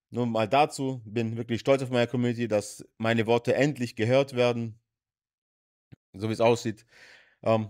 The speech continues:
also, bei Bitcoin, ganz klarer Fahrplan, Erholung, jederzeit möglich jetzt, auch mit den, auch mit heute Abend. Es kann sein, auch, dass wir hier schon die, äh,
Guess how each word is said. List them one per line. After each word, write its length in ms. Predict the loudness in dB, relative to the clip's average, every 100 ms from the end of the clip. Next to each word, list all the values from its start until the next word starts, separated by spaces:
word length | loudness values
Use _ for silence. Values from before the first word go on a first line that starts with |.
| _ -2
also, 260 | -2 -2 -2
bei 120 | 2
Bitcoin, 480 | 2 2 0 0 0
ganz 240 | 0 2
klarer 280 | 2 4 2 0
Fahrplan, 520 | 2 2 2 -2 -2
Erholung, 480 | -2 2 2 2 0
jederzeit 540 | 2 2 2 0 0 -2
möglich 420 | -2 0 -2 2
jetzt, 440 | 0 0 -14 -4
auch 220 | 2 4
mit 220 | 4 -2 -2
den, 280 | -6 -6 _ _ -20 _ -2
auch 120 | 2
mit 120 | 2
heute 180 | 2 4
Abend. 220 | 4 2
Es 120 | -4
kann 240 | -4 -4 0
sein, 160 | 0
auch, 140 | 0 0
dass 220 | -2 -2
wir 60 | -4
hier 200 | -2 -2
schon 340 | 0 -2 -4 _ _
die, 380 | -6 -4 -4 -8 _ _ _ _ _ _ _ _ _ _ _ _ _ _ _ -20 -20 -18 -4
äh, 480 | 2 4 6 4